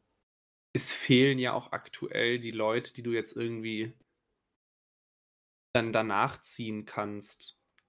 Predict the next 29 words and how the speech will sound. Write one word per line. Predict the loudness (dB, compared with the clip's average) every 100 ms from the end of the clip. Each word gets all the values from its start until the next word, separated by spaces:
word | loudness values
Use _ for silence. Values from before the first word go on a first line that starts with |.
| 0
Also | 0 0 -2 -2 -6 _ _ _ _ _ _ -2
eine | 2
Nyla | 4 6 4
Rose | 2 0 0 -2 0
als | 0 0 -4 -6 -8 -10 _ _ _ _ _ _
Number | -2 -2 -2
One | -2 -2
Contenderin | -6 -4 0 0 2 0 -2
um | -4
die | -8
Titel | -8 -6 -4
hat | -4 -2
sich | 0
ja | 2
auch | 4
langsam | 2 2 -2
auserzählt, | -2 -2 -2 -4 -2 2 2 2
weil | 2 2
sie | 2
ja | 0
auch | 0
einfach | -2 -6 -10
gefühlt | -10 -10
gegen | -6 -4
jeden | -4 -2 0
dann | 2 0
schon | -2
verloren | 0 2 4 2 0
hat. | -4 -8